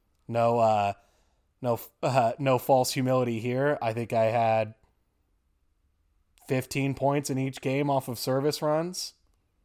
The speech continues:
I basically started each game up eight zero, mostly aces, 'cause I'm usually the first person who serves.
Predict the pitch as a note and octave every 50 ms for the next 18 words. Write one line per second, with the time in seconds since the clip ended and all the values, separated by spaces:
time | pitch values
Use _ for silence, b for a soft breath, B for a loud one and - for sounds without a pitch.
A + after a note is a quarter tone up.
0 | _ _ - A2 G#2 A#2+ B2 B2 - - C3 A#2+ - C#3 C3 B2+ B2+ B2 A#2+ B2
1 | A#2+ - - - A#2 A#2+ B2 A#2+ A2+ A#2+ - A#2+ A#2+ A#2+ B2+ C3 A#2 G#2+ A2 A2+
2 | A#2+ C3 C#3 C#3+ D#3 D#3+ _ _ _ _ _ _ - G#2+ A2+ A2 - B2 A2+ A2
3 | A#2 B2 B2 - C#3+ C#3+ D3+ D#3+ D#3 - - - A2 G#2+ G#2 G#2 G#2 G#2+ A#2+ -
4 | - B2+ A2 G#2 G#2+ A2 G2+ F#2+ - A#2 A2 G#2+ - - A2 A2 G#2+ - A2 G#2
5 | G2+ F#2 - A2 G#2 G#2 A2 A#2 A#2 -